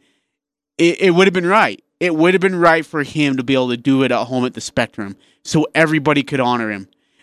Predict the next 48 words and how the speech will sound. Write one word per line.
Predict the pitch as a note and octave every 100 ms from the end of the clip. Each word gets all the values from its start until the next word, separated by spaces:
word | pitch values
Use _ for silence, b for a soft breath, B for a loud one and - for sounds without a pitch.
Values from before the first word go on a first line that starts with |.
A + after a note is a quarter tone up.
| _
But | D#3+
do | -
you | E3
know | G#3+
what's | C4 -
gonna | G3 F#3
be | F#3
cool | - C#3+ C3 D3 D#3+ _ _
is | C#3 C3
that | B2+
next | C3+ F3+ -
Wednesday | E3 E3+ C3 D#3
night, | C#3+ C3 C#3+ F#3+ - _ _
the | D#3
Wyom-, | D3+ D3+ E3+ F#3 D#3
that | F3 E3
game | E3 F3
with | D3+
Wyoming | D3+ D#3 D3 C3
wouldn't | C#3+ C3
have | B2+
mattered | C3 C3+ C3
anything. | C3 A#2+ A2+
No | C#3
one | F#3 E3
would |
have | C3
gave | A#2+ C#3
a | A#2+
flying | - A#2+ A2+
crap. | - A#2 G2+ - _ _ _ _ _ _ _ _ _
But | C#3+ C#3+
I | F3+
bet | C#3+ F3 E3
you | E3
they | C3 C#3
honor | C3 B2+ G#2
it. | G2+ - _ _ _ _ _ _ _ _
I | C3+ D#3+
bet | B2+ E3+ E3 -
you | C#3 B2
they | C3+ D3
honor | C#3 C#3+ C3
him | A2 A2 A#2+ _ _ _ _ _ _ _ _
and | G2+ A#2+ A#2
they | C3+
celebrate | D3 - A#3 A#3 D#3 C#3 B2+ A#2+
it | A#2+ -